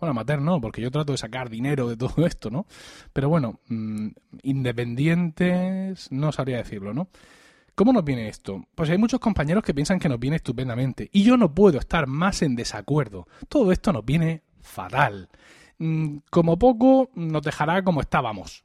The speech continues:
Pero lo normal será que nos perjudique enormemente. Estoy diciendo a nosotros, ¿eh? No al podcasting. Eh, ¿por qué a nosotros nos perjudica esto? Bueno, pues porque Podium llega aquí con toda su artillería, con todo el grupo Prisa, eh, lanzando salvas,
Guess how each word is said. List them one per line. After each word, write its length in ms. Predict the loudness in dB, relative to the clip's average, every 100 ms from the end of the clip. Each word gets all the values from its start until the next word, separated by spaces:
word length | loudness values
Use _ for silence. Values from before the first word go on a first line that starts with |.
| _
Pero 200 | -6 0
lo 120 | 2
normal 360 | 2 0 0 0
será 320 | -2 0 -2
que 100 | -2
nos 140 | -8 -6
perjudique 540 | -8 -6 -2 -2 -2
enormemente. 640 | -6 -6 -6 -8 -10 -18 _ _
Estoy 220 | -4 0
diciendo 220 | 2 4
a 40 | 2
nosotros, 460 | 2 0 0 -4
¿eh? 140 | -4 -2
No 100 | -2
al 80 |
podcasting. 580 | -2 -6 -8 -14 -18 -20 _ -20 -20 -20 -20 -20 -20 _ 0
Eh, 140 | 0
¿por 180 | 2 0
qué 100 | 0
a 20 |
nosotros 320 | 0 0 0 -2
nos 100 | -2
perjudica 420 | -2 0 0 -2
esto? 220 | -4 -4
Bueno, 220 | -4 -6
pues 120 | -8
porque 300 | -8 -8 -6
Podium 340 | 0 2 2 0
llega 160 | 0
aquí 140 | -2 -2
con 140 | -4
toda 180 | -2 -4
su 100 | -4
artillería, 680 | -6 -6 -6 -2 0 -2 -4
con 140 | -8
todo 160 | -6 -6
el 80 | -4
grupo 280 | -4 -4 -4
Prisa, 520 | -4 -2 -2 -2 -4 -8
eh, 200 | -6 -4
lanzando 460 | -6 -4 -4 -2 0
salvas, 600 | 2 2 0 -2 -6